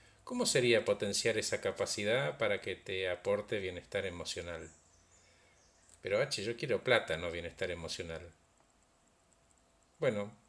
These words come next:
pensándolo, seguro la plata me va a dar eso que vos decís del bienestar emocional".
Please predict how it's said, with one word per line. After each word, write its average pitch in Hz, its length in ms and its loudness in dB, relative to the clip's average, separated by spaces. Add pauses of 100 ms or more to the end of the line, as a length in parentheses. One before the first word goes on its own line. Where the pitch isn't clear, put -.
(360)
pensándolo, 120 540 2
seguro 110 320 0
la 98 140 0
plata 101 280 0
me 92 140 -4
va 90 100 0
a 87 40 0
dar 87 400 0
eso 95 280 -6
que 90 120 -8
vos 87 120 -4
decís 87 360 -8
del 85 240 -10
bienestar 87 420 -8
emocional". 78 500 -8